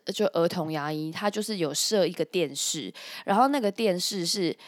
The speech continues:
刚好会放在你躺下来可以看到的那个角度。然后那台电视呢，它就是给小朋友看的。那因为我那个小时候那个年代是有录影带的，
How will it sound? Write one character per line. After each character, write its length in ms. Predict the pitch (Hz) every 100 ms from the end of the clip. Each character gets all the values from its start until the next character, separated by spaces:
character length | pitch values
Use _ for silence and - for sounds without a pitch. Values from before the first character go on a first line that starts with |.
| - -
刚 160 | 247
好 140 | 208 160
会 100 | 196
放 260 | 202 175
在 140 | 180 160
你 140 | 160
躺 280 | - 147 -
下 300 | - 180 147
来 240 | 92 85 - - -
可 160 | - 202
以 80 | 190
看 260 | - 180
到 180 | 160 160
的 120 | 127
那 140 | 123 160
个 100 | 147
角 300 | - - 87 -
度。 200 | 127 - - - -
然 160 | 208
后 60 | 254
那 180 | 294 285
台 160 | 208
电 240 | 170 202 180
视 220 | - 180
呢， 280 | 156 139 143 - -
它 140 | 220
就 60 | 226
是 100 | 240
给 180 | 180 147
小 160 | 156
朋 120 | 139 170
友 100 | 131
看 260 | - 139 -
的。 120 | - - - -
那 80 |
因 60 | 294
为 40 |
我 140 | 262 175
那 100 | 202
个 100 | 175
小 140 | 160
时 100 | 143
候 60 | 196
那 80 | 202
个 80 |
年 180 | 160 135
代 220 | 135 156
是 160 | 156 190
有 160 | 160 107
录 240 | 175 147
影 100 | 110
带 200 | - 127 -
的， 160 | -